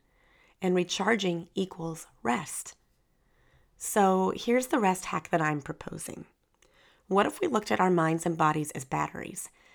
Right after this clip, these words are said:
and assessed what charges them up, then rest accordingly? Obviously, that answer is gonna be different for everyone, right? Which is why it's so important for us to explore.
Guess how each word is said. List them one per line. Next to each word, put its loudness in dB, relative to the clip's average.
and 2
assessed 2
what 0
charges -6
them -2
up, -4
then 4
rest 0
accordingly? -2
Obviously, 4
that -2
answer -2
is -6
gonna -6
be -4
different -6
for -4
everyone, -4
right? -4
Which -2
is 0
why 4
it's -2
so 0
important 0
for -4
us -4
to -4
explore. -4